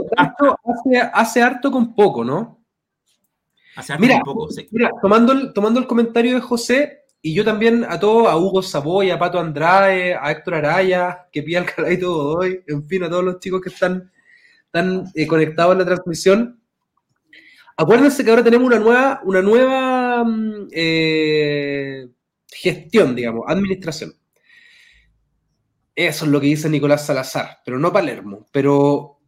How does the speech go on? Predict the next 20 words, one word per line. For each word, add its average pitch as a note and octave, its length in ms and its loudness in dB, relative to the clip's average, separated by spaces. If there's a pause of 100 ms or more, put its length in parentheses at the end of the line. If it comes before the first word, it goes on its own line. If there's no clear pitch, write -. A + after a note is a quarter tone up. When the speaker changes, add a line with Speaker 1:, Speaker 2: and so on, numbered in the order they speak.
(220)
Speaker 1:
pero D3 600 -2
es, - 800 -6 (1400)
em, B2+ 1080 2 (200)
esta F#3+ 220 -2
nueva A3 300 6
administración G#3+ 840 -2 (800)
con C#3+ 200 0
el C3+ 280 2
gerente D3 340 -2
general, F3+ 600 -2 (460)
eh, B2+ 380 -2
Robles, F#3+ 500 4
si - 220 -14
no E3+ 80 -2
me E3+ 80 -2
equivoco, F3 520 -2
que F3 100 -8
es E3 60 -8
el E3 60 -4
apellido. E3 440 -4